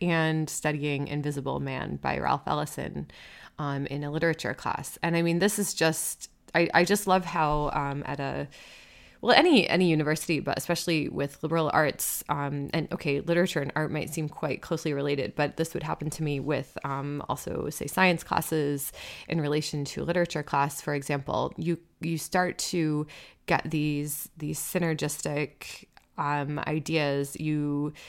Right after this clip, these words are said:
you engage in synergistic thinking where something new comes out of that space, um,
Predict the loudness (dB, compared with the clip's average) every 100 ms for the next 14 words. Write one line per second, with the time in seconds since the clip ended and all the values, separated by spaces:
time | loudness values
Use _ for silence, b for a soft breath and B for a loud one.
0 | B -2 0 2 2 2 0 0 -2 -2
1 | -6 -2 -2 -2 -2 -2 -2 -2 0 0
2 | 2 0 -2 -4 -4 -2 -2 -4 -6 -6
3 | -6 -6 -6 -6 -4 -2 -4 -10 B B
4 | B B -6 -4 -6